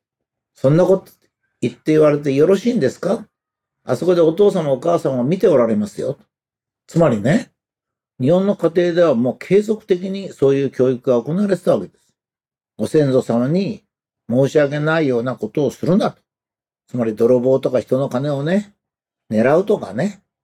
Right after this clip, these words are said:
嘘をつくとか、ちゃんと自分で汗を流して働いて、そして得たお金で貧乏でいいじゃないかと。心が錦ならいいんだという教育をね、えー、どこででも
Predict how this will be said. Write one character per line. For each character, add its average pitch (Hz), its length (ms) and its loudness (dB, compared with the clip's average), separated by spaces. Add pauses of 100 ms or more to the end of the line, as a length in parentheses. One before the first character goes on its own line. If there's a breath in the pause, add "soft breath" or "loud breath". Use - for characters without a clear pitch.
嘘 135 320 2
を 113 80 0
つ - 120 -18
く - 120 -20
と 247 160 -6
か、 - 260 -4 (580)
ち - 100 -14
ゃ 156 100 -2
ん 202 140 -4
と 233 240 4
自 139 140 -4
分 175 220 -2
で 156 120 0
汗 170 360 0
を 131 160 2
流 110 80 -2 (240)
し 151 100 -6
て 131 60 -4
働 175 460 0
い - 20 -12
て、 - 400 -4 (580)
そ 175 160 -2
し 175 120 -6
て 202 160 2
得 208 80 -2
た 170 120 2
お 131 60 -2
金 185 260 0
で 123 240 -2
貧 214 220 0
乏 170 160 4
で 131 80 -2
い 160 60 0
い 202 40 0
じ 226 80 0
ゃ 277 40 -2
な 165 120 0
い 123 60 -6
か - 140 -12
と。 - 100 -20 (680)
心 208 380 2
が 185 120 2
錦 202 360 -2
な 156 120 -4
ら 117 60 -4
い 127 60 -2
い 160 60 0
ん 190 80 -2
だ 143 200 -4 (560)
と 131 60 -10
い 175 460 4
う - 160 -6
教 147 260 2
育 147 220 -2
を 143 100 2
ね、 214 240 0 (580)
え 110 140 -2
ー、 104 60 -2
ど 156 120 2
こ 202 120 4
で 226 140 4
で 277 60 0
も 160 380 0